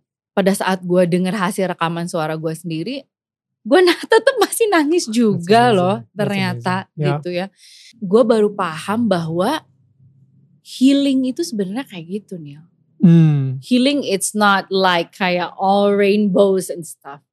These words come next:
Speaker 2: Uh.
Speaker 1: But healing is kayak nangis
Speaker 2: Hmm.
Speaker 1: dan lu bener-bener felt like such a relief,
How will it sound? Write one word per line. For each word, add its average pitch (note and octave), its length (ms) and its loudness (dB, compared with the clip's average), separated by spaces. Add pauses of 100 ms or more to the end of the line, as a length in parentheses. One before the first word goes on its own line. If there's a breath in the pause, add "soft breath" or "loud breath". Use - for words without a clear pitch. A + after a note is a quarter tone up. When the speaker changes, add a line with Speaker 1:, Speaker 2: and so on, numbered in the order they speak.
(260)
Speaker 2:
Uh. C3 720 2
Speaker 1:
But G3+ 280 0
healing B3+ 480 -2
is F3 340 -8 (720)
kayak G3 460 -6
nangis G3 1120 -2
Speaker 2:
Hmm. D3 360 4
Speaker 1:
dan C3+ 160 0
lu G#3+ 120 -2
bener-bener F#3 520 -6 (260)
felt G3+ 320 -2
like F3+ 160 -10
such - 400 -8
a - 160 -12
relief, G3+ 680 -4